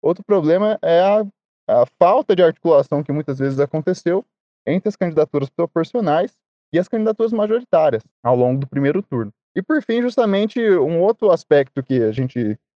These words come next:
destacou bastante, que foi que aquela promessa que foi feita de que a aliança com Alckmin iria trazer uma, um grande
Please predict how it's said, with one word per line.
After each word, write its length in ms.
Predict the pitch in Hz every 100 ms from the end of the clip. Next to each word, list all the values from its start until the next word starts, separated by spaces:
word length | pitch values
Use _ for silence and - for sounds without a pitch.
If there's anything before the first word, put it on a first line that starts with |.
| _
destacou 320 | - 120 -
bastante, 440 | 139 139 - 185 -
que 80 | 220
foi 300 | 208 214 247 _ _ _ 151
que 480 | 156 151 139 123 -
aquela 460 | 139 - 170 262
promessa 500 | - 214 147 139 -
que 80 | 127
foi 160 | - 156
feita 400 | - 110 107 101
de 80 | -
que 80 | 127
a 60 |
aliança 540 | 151 175 135 135 - 135
com 220 | 156 117
Alckmin 600 | 120 143 131 - 107 92 - _ _ -
iria 280 | 120 127 139
trazer 420 | 143 123 104 123
uma, 340 | 135 135 117 - _ _
um 140 | 123 117
grande 680 | 127 165 214 190 147 107